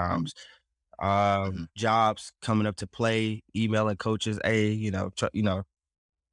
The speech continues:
Speaker 2: hey, have you signed your guard this, this, this month? I mean, this year?" Like, don't be afraid of the word no. Let that
Speaker 1: Mm-hmm.
Speaker 2: motivate you. It dang,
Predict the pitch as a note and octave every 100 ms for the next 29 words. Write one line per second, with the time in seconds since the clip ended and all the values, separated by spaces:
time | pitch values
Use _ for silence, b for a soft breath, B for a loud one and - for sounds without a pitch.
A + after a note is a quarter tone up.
0 | _ _ - A2+ G#2 A2+ G#2+ A#2 A2 G#2+
1 | G2 A2 A2+ G#2+ A2 G#2 - G#2+ G#2 -
2 | G2+ G#2 G#2+ G#2+ - _ _ _ _ _
3 | _ _ - G2 G#2 G#2+ G#2+ A2+ A2 G#2+
4 | G#2 - F#2+ F2 - _ _ _ - C3+
5 | C3 - B2+ A#2 G2+ - A2+ G#2 G2 F#2+
6 | G2 G2 F#2+ F#2+ F#2 - _ _ _ _
7 | _ _ _ _ _ _ _ _ - A#2+
8 | - G#2+ F2+ F2+ - - F#2 - - -
9 | _ _ - F#2+ A#2+ B2